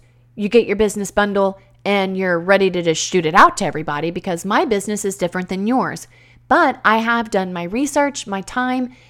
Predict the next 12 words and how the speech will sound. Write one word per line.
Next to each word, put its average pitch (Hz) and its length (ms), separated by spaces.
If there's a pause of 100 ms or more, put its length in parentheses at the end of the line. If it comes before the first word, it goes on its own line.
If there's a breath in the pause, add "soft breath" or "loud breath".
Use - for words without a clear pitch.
(140)
and 285 360
I 233 140
have 226 200
developed 202 480 (300)
products 262 560
for 202 120
you 180 360
to - 120
be 202 140
able 226 320
to 240 180
plug 190 520